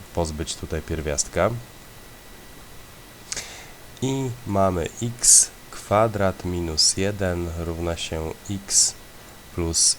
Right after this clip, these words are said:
jeden. Zapytacie mnie, dlaczego tutaj nie ma wartości bezwzględnych, znaczy w sensie, e, w sensie po lewej stronie. E, ponieważ, e, gdy podnosimy pier-,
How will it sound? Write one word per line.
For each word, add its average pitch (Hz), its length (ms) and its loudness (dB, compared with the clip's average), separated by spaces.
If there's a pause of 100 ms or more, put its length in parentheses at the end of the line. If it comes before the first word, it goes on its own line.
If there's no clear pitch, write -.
(120)
jeden. 90 360 0
Zapytacie 120 440 -2
mnie, 113 160 4
dlaczego 107 360 0
tutaj - 260 0
nie 95 100 2
ma 92 140 2
wartości 92 440 -2
bezwzględnych, 85 880 0
znaczy - 340 -4
w - 80 -4
sensie, - 320 -2
e, 80 40 -4 (1400)
w - 40 -10
sensie 87 300 0
po - 180 -2
lewej 85 280 2
stronie. 82 520 0 (1120)
E, 87 420 4 (100)
ponieważ, 117 720 2
e, 104 560 2
gdy 101 240 -4
podnosimy 101 640 2
pier-, 98 220 0